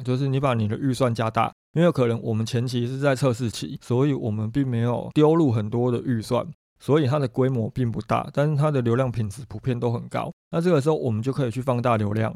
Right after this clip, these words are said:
并寻找其他类似的流量管道。还有另外一种，如果好，假设它的流量品质都不高的，那但是它的流量的规模很大，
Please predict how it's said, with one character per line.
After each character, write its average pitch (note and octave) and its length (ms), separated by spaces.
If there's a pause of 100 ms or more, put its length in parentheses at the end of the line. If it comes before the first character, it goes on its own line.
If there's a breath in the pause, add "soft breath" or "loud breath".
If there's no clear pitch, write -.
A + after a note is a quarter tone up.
(180)
并 C#3+ 220
寻 B2 320
找 A#1 260
其 A#2 160
他 C3 260
类 C3+ 200
似 A2+ 260
的 A#2 180
流 A2+ 140
量 B2 180
管 A2+ 180
道。 A#2 200 (340)
还 C3 120
有 F3+ 120
另 D3+ 220
外 C#3+ 160
一 C#3+ 60
种， A#2 180
如 C3 140
果 D#3 120
好， A#2 160
假 A2 160
设 C#3+ 220
它 C#3+ 160
的 C3 140
流 A#2 140
量 C3 140
品 A2+ 140
质 A2+ 140
都 A#2 120
不 A#2 140
高 A2 240
的， - 160 (380 soft breath)
那 B2+ 120
但 C#3+ 220
是 C#3 180
它 C#3 220
的 A#2+ 220
流 A#2+ 180
量 C#3+ 220
的 A#2+ 80
规 B2+ 160
模 B2 120
很 A2+ 140
大， A#2 260